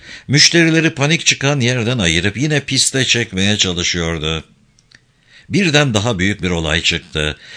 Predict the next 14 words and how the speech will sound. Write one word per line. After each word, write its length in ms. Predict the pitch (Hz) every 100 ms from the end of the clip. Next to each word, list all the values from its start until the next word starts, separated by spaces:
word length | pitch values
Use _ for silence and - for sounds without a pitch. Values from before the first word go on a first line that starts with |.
| - 104
Dikkatsizce 760 | 151 - 170 165 208 185 110 87
attığı 480 | 90 - 95 95 90
büyük 260 | 135 143
kibritlerle 640 | - 131 120 117 147 135 113
yangına 480 | 110 120 110 120 107
neden 280 | 113 135
olan 380 | 101 82 90 90
basit 380 | 110 - 175 -
giyimli 440 | 101 92 87 95
Zhong 420 | 85 113 120 101 113
Guoren 600 | 147 90 80 90 104 104 - -
iki 280 | - 175 127
garsonla 580 | 139 120 135 120 113
kapışmıştı. 880 | 110 98 98 - 90 92 - 82 78